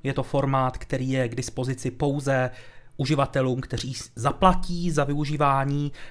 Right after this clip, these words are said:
této služby, tudíž pokud se na GeoGuessru pouze registrujete, tak se nedivte, že vám tahle služba nefunguje. E, samozřejmě GeoGuessr musí z něčeho fungovat a tohle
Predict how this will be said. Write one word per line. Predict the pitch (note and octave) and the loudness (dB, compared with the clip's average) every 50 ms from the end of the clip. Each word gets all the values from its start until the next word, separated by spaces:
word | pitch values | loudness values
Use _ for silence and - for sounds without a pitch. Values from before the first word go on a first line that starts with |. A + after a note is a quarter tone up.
| - - - | -14 -4 -2
této | C#3+ C3 C3 B2+ - D3 C#3 | 0 0 0 0 -2 -4 -4
služby, | - - C#3 C3+ B2+ B2+ A#2+ C3 C3 B2+ B2+ - - - - | -2 -4 -4 -4 -4 -4 -2 -2 -2 -2 -4 -6 -10 -8 -4
tudíž | - E3 D3+ C#3+ D3 D3+ C#3+ - | -2 0 0 0 -2 -4 -4 -4
pokud | - - C#3 - C#3 C3+ - | -6 -8 -6 -6 -8 -8 -8
se | - - C#3 C3 | -6 -4 -4 -2
na | B2+ A#2+ | -2 -2
GeoGuessru | A2+ G#2+ B2+ C3 B2 A#2+ B2 B2 - - - C3 | -2 -2 0 0 2 2 0 -2 -2 -2 -4 -4
pouze | A2 A2 D3 C#3+ D3 A#2 D3+ D3 | 0 0 0 0 2 2 2 2
registrujete, | C#3+ C3+ C3+ C3 - - - C3 C3 B2+ B2 A#2 - A#2 A#2+ A#2 A2+ A2 - - - - | 2 0 -2 -4 -6 -4 -4 -2 0 -2 -2 -2 -2 -2 -2 -2 -2 -4 -8 -14 -14 -8
tak | - B2 - - | -8 -6 -4 -4
se | - - C#3+ B2 A#2 - - - - - - - - - - - - | -4 -2 -2 -2 -2 -4 -6 -12 -16 -20 -20 -20 -20 -20 -20 -14 -6
nedivte, | A#2+ B2 D3+ E3+ D#3 F3 F3 F3+ - - D#3 C#3 C3+ B2+ - - - - - - | -2 2 2 4 4 2 2 0 -2 -2 -2 -2 0 -2 -4 -8 -12 -12 -12 -6
že | - C3 C#3 | -2 0 2
vám | C3+ B2+ B2+ B2 | 2 2 2 0
tahle | B2 A2 B2+ A#2+ A#2 | 0 -2 -2 -4 -6
služba | A2 - - A2+ A#2 A2 G#2 A2 G#2+ G#2+ G#2+ - - - B2+ | -6 -6 -6 -4 -4 -2 -2 0 0 0 -2 -4 -6 -4 -4
nefunguje. | B2 - - C3 B2+ A#2+ A#2 A#2 A2 G2 G2 - - - - - - - - - - - - | -4 -2 0 0 0 0 0 0 0 0 -2 -6 -12 -18 -18 -16 -14 -12 -12 -10 -10 -8 -6
E, | - C3+ | -4 -4
samozřejmě | - - D3+ D3+ D#3 - D#3+ D#3 D#3 D#3 D3 C#3+ C#3 C3+ | -4 -2 0 0 0 2 2 2 2 2 2 2 0 0
GeoGuessr | B2 C3 C3+ C3 B2 B2+ A#2+ - - C3+ | 0 -2 -2 -2 0 -2 -2 -2 -2 -2
musí | C3 C3+ - - C3 | -2 -2 -2 -2 -2
z | C3 | -2
něčeho | B2+ A#2 - C3 A#2+ | -2 -2 -2 -2 -2
fungovat | - - C3 B2 A#2 A#2 A#2 A2+ A2 A#2+ | -2 -2 -4 -4 -2 0 -2 -2 -2 -4
a | |
tohle | A2 - A#2 A2 A#2 A2+ G#2+ G#2+ | -6 -4 -2 -2 0 0 -2 -4